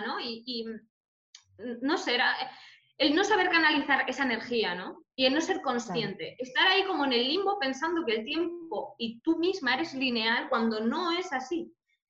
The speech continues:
Speaker 1: Entonces, cuando empecé a darme cuenta de esas cosas,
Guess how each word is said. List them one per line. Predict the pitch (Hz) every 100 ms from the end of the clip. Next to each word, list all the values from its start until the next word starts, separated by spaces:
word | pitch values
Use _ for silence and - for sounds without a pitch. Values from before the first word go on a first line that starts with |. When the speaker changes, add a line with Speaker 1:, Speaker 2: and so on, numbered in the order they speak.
| _ _ _
Speaker 1:
Entonces, | 254 262 233 285 294 370 -
cuando | - 262 262
empecé | 262 262 262
a | 359
darme | 381 370 -
cuenta | 349 349 226
de | 254
esas | 320 330 -
cosas, | 294 339 277 285